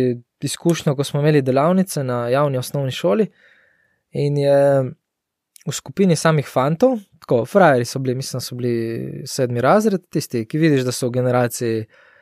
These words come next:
a, ta glavni, ne. Sem odprl to temo in pol tako se začel nasmihati in ja, ja, mi naštevati vse podžanre in to. In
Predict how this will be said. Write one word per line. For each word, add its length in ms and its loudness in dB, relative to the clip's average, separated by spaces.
a, 280 -4
ta 120 0
glavni, 400 2
ne. 220 0
Sem 240 -4
odprl 320 2
to 120 -2
temo 360 2
in 120 2
pol 280 4
tako 240 -2
se 140 -4
začel 260 0
nasmihati 680 -2
in 120 -4
ja, 200 0
ja, 280 6
mi 160 -4
naštevati 480 -2
vse 160 -2
podžanre 600 0
in 100 -4
to. 220 2
In 300 -4